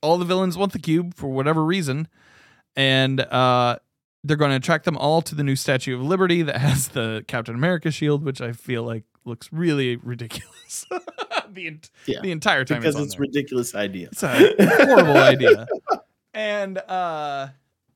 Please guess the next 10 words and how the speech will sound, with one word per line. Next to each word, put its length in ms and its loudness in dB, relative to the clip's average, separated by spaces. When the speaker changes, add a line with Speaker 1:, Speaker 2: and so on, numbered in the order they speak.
Speaker 1:
the, 680 0
they 120 0
attract 320 2
them 120 2
all 140 4
there 380 4
in 140 0
order 280 4
to, 420 0
um, 500 -2